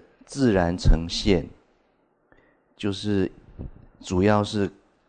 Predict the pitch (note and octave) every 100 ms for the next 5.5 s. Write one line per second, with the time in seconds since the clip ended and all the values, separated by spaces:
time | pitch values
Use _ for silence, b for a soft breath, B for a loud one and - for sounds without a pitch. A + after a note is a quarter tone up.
0 | _ _ C3 G#2+ - G#2+ F#2+ G#2 G2 G2
1 | D#2 C#2 - E2+ E2 - - - - G2+
2 | G2 - F2+ F2 - F2 C#2 - _ _
3 | _ _ _ B B - A2+ G#2 G2+ G2+
4 | F2+ D2+ F2+ F2+ F2 E2 F2+ D#2+ D#2+ E2
5 | F2+ G2+ E2 D#2